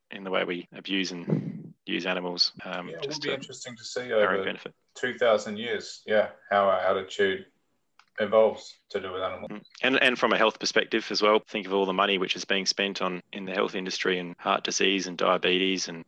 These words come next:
Speaker 1: arthritis and all those things and a lot of cancers and stuff. Plenty of evidence to link the food we eat to our health. I guess we might look back and say, "Well, maybe we're a bit, bit stupid to have such a large proportion of our diets consistent from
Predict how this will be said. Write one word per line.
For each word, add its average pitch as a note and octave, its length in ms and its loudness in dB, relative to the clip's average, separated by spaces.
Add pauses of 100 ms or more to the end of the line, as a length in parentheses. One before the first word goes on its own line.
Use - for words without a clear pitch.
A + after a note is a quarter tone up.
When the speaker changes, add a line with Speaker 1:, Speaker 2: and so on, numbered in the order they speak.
Speaker 1:
arthritis F#2+ 640 2
and F#2 120 -4
all F#2+ 100 0
those G2 300 4
things F#2+ 340 -4
and F#2 800 -10 (460)
a - 60 -16
lot G2 100 -6
of - 100 -8
cancers G2 440 -4
and G2 80 -8
stuff. - 500 -2 (100)
Plenty G2+ 220 -2
of F#2 60 0
evidence F#2 380 2
to F#2 280 0 (100)
link - 200 -4 (100)
the G2 80 -2
food G2+ 240 4
we F#2 160 4
eat - 220 0
to G2+ 160 4
our F#2+ 80 6
health. G#2+ 400 2 (300)
I G#2+ 60 -6
guess F#2+ 200 0
we F#2+ 60 -6
might F#2+ 140 2
look G2 140 -2
back A2 220 2
and G2+ 100 0
say, G#2 400 4
"Well, G#2+ 260 -4
maybe G2+ 200 4
we're F#2+ 60 8
a F2+ 40 0
bit, F2+ 180 0 (120)
bit - 120 0
stupid - 360 2
to F#2+ 160 2
have - 240 -2
such - 240 0
a F#2 160 0 (560)
large G2+ 280 4
proportion - 460 4
of G2+ 60 6
our G#2+ 120 8
diets A#2+ 520 8 (640)
consistent - 480 -2
from - 480 0